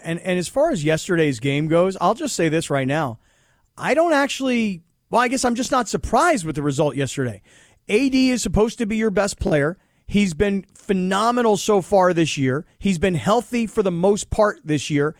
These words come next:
And let's face it, guys, with LeBron and A D, you know what the Lakers are?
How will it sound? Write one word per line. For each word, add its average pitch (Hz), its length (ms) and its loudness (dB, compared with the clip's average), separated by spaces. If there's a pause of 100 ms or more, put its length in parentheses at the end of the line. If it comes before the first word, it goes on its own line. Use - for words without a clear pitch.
(260)
And 196 100 -2
let's 302 200 0
face 339 280 2
it, 175 60 -4
guys, 139 360 -2 (600)
with 254 240 2
LeBron 226 560 2
and 202 160 0
A 214 140 2
D, 208 360 0 (160)
you 160 140 -4
know 180 80 4
what 262 120 2
the 247 80 2
Lakers 240 380 0
are? 254 300 4